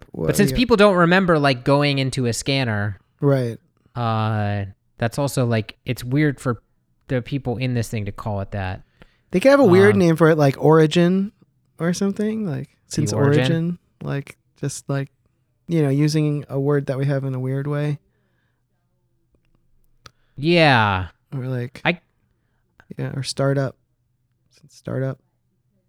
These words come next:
Speaker 1: It's not very interesting, but I feel like if I was trying to express this in this world, the first word, uh, out of my mouth would just be the change. <laughs> Like,
Speaker 2: Uh-huh,
Speaker 1: the
Speaker 2: sure.
Speaker 1: big change. I
Speaker 2: Oh,
Speaker 1: mean,
Speaker 2: you
Speaker 1: it's
Speaker 2: know
Speaker 1: not
Speaker 2: what
Speaker 1: the
Speaker 2: it could be is it could be waking up.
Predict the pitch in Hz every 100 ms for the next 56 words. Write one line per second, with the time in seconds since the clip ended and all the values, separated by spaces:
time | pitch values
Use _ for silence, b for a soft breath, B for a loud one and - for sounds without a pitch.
0 | _ _ - - 226 269 330 202 170 165
1 | 160 160 135 139 139 185 180 160 - 151
2 | 139 151 151 - 165 147 135 - - 147
3 | 143 - 123 143 123 - 135 127 120 113
4 | 139 127 - - 127 123 117 82 101 110
5 | 120 120 120 117 117 117 107 107 113 -
6 | _ - 110 - 127 117 123 110 - -
7 | - _ - 147 151 135 180 165 180 143
8 | - 156 135 113 - B B 202 143 -
9 | 240 247 269 320 311 135 190 220 226 170
10 | 165 180 147 170 180 147 151 135